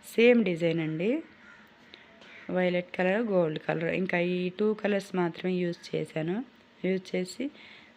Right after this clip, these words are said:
సింపుల్గా మొత్తం కూడా అక్కడక్కడ బూటీస్ వేసాను. బ్యాక్ ఇలా వచ్చింది. ఫ్రంట్ అయితే కొంచెం స్పెషల్గా రెడీ చేశానండి.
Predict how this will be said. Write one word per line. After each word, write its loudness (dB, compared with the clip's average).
సింపుల్గా -2
మొత్తం -2
కూడా 0
అక్కడక్కడ -4
బూటీస్ -6
వేసాను. -12
బ్యాక్ -2
ఇలా -2
వచ్చింది. -8
ఫ్రంట్ 2
అయితే 0
కొంచెం -4
స్పెషల్గా -4
రెడీ -2
చేశానండి. -4